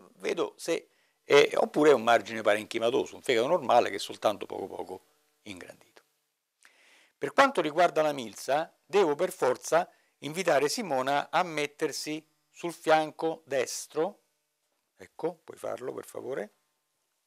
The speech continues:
completamente sul fianco destro, brava, come se lo sapessi, con le gambe leggermente così, flesse, ecco qua, e la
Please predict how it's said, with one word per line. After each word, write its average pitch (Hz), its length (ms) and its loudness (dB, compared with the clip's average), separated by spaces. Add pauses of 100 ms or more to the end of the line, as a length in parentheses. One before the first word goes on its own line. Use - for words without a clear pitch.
(2250)
completamente 110 640 -10
sul - 100 -18
fianco 156 260 -6
destro, 247 280 -4
brava, 120 480 4 (520)
come 127 200 -10
se 120 60 -6
lo 117 80 -6
sapessi, 104 560 -6
con - 160 0
le 165 80 4
gambe 190 520 2 (300)
leggermente 135 920 -4 (720)
così, - 240 -20 (100)
flesse, - 600 -6 (400)
ecco - 220 -6
qua, - 140 -20 (1040)
e 208 160 -4
la 202 180 0